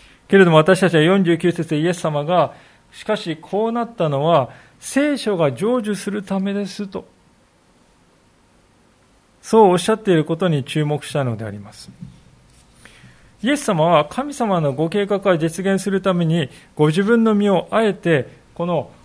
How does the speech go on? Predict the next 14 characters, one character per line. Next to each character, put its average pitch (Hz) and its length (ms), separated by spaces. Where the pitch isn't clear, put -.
目 147 100
の 175 140
前 180 260
の 165 260
ボ 160 220
ー - 20
ト 135 180
に 190 200
お 139 120
委 214 140
ね 240 280
に 226 140
な 220 120
っ 220 80